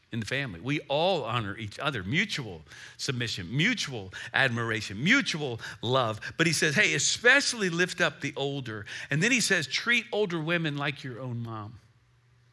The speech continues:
In the church, gang, everybody that you see, and even in this room, everyone in this room and in the sanctuary and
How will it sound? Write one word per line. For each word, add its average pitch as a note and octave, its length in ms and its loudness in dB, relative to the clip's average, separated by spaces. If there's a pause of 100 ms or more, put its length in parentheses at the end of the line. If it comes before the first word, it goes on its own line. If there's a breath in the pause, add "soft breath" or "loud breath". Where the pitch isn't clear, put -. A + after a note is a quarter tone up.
(460 loud breath)
In C4+ 240 4
the D4 60 0
church, A#3+ 400 2
gang, D3+ 300 0
everybody B3+ 580 6
that G#3 180 -6
you G3 100 -4
see, C#3 420 -6 (580 loud breath)
and D#3+ 120 2
even C#4 280 2
in C#4 60 0
this C4 220 0
room, C#3+ 260 -4 (840 soft breath)
everyone B3+ 520 6
in A3+ 80 0
this A3 180 0
room C#3 220 0
and C#3+ 100 -2
in G#3+ 180 2
the A3+ 60 0
sanctuary C3 840 -4
and G#2 120 -8